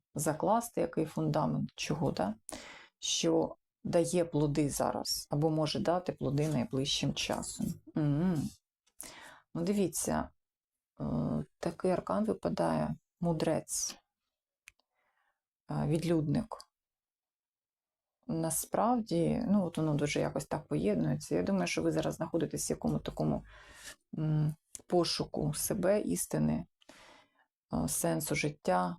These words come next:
усамітнення, можливо, навіть такої тотальної глобальної втоми. Е, що ви заклали? Ви заклали оцей фундамент,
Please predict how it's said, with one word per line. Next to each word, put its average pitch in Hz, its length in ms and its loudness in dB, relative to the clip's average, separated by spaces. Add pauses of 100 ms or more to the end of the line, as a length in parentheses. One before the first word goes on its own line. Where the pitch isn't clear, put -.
усамітнення, 151 1080 0 (400)
можливо, 151 760 0 (140)
навіть 147 420 0
такої 147 300 -6
тотальної 147 560 -2
глобальної 143 520 0
втоми. 185 460 0 (1900)
Е, 151 280 0
що - 280 0
ви 185 100 2
заклали? - 500 0
Ви 240 140 0
заклали 202 800 0 (1000)
оцей 180 360 0
фундамент, 170 840 0